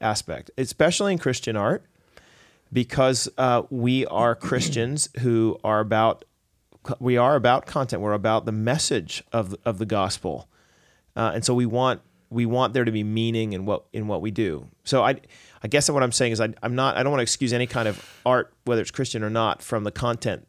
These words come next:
piece. And I'm not sure I totally agree with the dichotomy to say, "Well, you either do content or you do form." I, I think, I think they do both, absolutely, and I think the questioner probably agrees with me at that point,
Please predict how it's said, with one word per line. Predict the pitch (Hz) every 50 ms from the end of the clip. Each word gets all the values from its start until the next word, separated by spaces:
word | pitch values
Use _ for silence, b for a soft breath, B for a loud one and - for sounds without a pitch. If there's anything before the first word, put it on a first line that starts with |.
| _ _ -
piece. | - 110 82 64 - - - - b b b b b b b b b b -
And | 110
I'm | 117 123
not | 123 127 120 -
sure | - - 127 117
I | 113 110 - - - -
totally | - - 135 127 123 117 113
agree | 95 110 113
with | 107 98 -
the | 104
dichotomy | 87 107 101 92 - - 120 110 107 104 87 90 82 80
to | 76 92
say, | - - 110 95 87 85
"Well, | 87 104 110 107 104
you | 113 110 113
either | 117 110 113
do | 101 104 95
content | - - 127 113 113 107 120 107 101 92
or | 87
you | 95 92 95
do | 92 98 95 85
form." | - - 113 107 95 85 76 73 71 - -
I, | 117 117 80 85 85 101 - _ _ -
I | 113
think, | 104 123 127 113 - -
I | 107 110
think | 123 131 127
they | 123 117
do | 104 113 110
both, | 98 117 113 104 101 131 - - - _ _ _ _ -
absolutely, | 110 113 110 - - 120 117 117 117 120
and | 113 107
I | 107
think | 117 101
the | 92
questioner | 90 - 117 110 - - 104
probably | 101 123 113 107 101 98
agrees | 92 107 117 113 104
with | 101 95 -
me | 110 90 85
at | 78 78
that | 80 71 -
point, | - 95 82 85 87